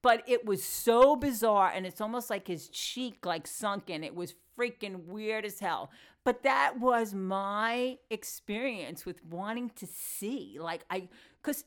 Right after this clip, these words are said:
it's hard to believe when somebody just dies, like, like that. You see them one minute and they're gone the next. You're like, "Wait, what happened here?" You, it's almost hard to believe. So getting back to the inner knowing,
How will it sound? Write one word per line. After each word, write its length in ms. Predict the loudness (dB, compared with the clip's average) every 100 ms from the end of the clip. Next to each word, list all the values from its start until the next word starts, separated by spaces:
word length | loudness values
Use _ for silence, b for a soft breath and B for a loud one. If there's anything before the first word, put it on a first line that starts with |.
| -6
it's 160 | -6 -4
hard 300 | -4 -2 -2
to 100 | -4
believe 460 | -2 -4 -4 -6
when 100 | -8
somebody 260 | -8 -6 -8
just 260 | -8 -10 -6
dies, 600 | -4 -2 -2 -4 -6 -6
like, 260 | -8 -10 _ _ -14 -14 _
like 240 | -6 -6 -4
that. 320 | -2 -2 -4
You 80 | -10
see 260 | -10 -8
them 160 | -6 -4
one 200 | -4 -6
minute 240 | -6 -6 -8
and 100 | -8
they're 100 | -6
gone 280 | -6 -6
the 80 | -6
next. 340 | -8 -8 -10 -10
You're 100 | -6
like, 260 | -6 -6
"Wait, 180 | -10 -10
what 160 | -12 -14
happened 380 | -10 -10 -6 -4
here?" 220 | -4 -8 B B B B
You, 140 | -6 -4
it's 180 | -4 -2
almost 420 | 0 0 -2 -4
hard 260 | -6 -6
to 80 | -6
believe. 420 | -10 -8 -8 -10
So 340 | -8 -4 -4 -6 b b b -6
getting 320 | -4 -2 0
back 260 | 2 2 0
to 80 | -6
the 220 | -8 -6
inner 220 | -4 -4
knowing, 720 | -4 -6 -6 -6 -8 -8 -10